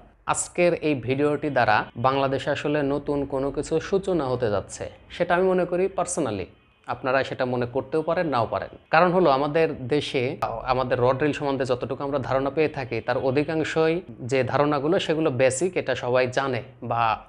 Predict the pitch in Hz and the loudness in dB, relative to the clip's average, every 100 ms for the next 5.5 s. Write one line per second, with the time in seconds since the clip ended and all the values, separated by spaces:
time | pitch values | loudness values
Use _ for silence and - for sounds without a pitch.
0 | 120 160 160 175 139 - 143 143 135 131 | 0 0 4 2 2 -2 -4 -2 -2 -2
1 | 147 147 151 120 110 90 - 214 214 185 | -4 0 -2 -2 -4 -6 -4 0 2 2
2 | 143 - - 220 202 143 123 190 196 196 | 2 0 2 2 4 4 2 -2 0 0
3 | 185 175 170 151 117 131 143 135 123 120 | 2 0 0 -4 -2 0 0 0 -2 -4
4 | 113 135 147 - 123 135 156 139 160 170 | -4 -2 -2 0 4 6 6 2 2 2
5 | 135 127 127 113 - | 4 4 2 0 -6